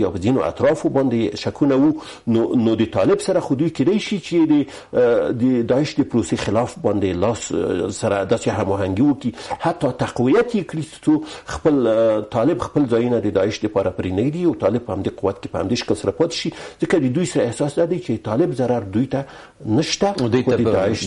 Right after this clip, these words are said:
Speaker 2: داعش
Speaker 1: ضرر
Speaker 2: او
Speaker 1: دوی
Speaker 2: دا، دا
Speaker 1: نه،
Speaker 2: په
Speaker 1: دلته داسې مشترک نقاط شته دي چې هغه مشترک نقاط روسیه او طالب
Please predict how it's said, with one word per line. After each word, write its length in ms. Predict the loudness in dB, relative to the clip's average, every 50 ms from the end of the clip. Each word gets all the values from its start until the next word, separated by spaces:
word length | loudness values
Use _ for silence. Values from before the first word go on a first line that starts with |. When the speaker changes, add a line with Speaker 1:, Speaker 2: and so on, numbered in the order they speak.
| 0 2
Speaker 2:
داعش 200 | 2 2 2 2
Speaker 1:
ضرر 80 | 0 2
Speaker 2:
او 60 | 2
Speaker 1:
دوی 160 | 2 2 2
Speaker 2:
دا، 0 |
دا 200 | 2 2 2 4 4
Speaker 1:
نه، 160 | 4 2 2
Speaker 2:
په 200 | 2 0 0 0
Speaker 1:
دلته 200 | 0 0 -2 -2 -2 -2
داسې 200 | -4 -4 -2 -4
مشترک 540 | -2 -2 -2 -4 -6 -4 -4 -4 -4 -4 -6 -8
نقاط 260 | -4 -2 -2 -2 -2 -2 -2
شته 140 | 0 0 0
دي 180 | 0 -2 -6 -8 -12 -20 -20 -10
چې 80 | -6 -4 -2
هغه 180 | -2 0 0 0 0
مشترک 400 | 0 -2 -2 -2 -2 -2 -2 -4
نقاط 340 | -6 -4 -2 -4 -4 -4 -4
روسیه 260 | -4 -4 -2 0 0
او 80 | 0 0 0 0
طالب 200 | 0 0 -2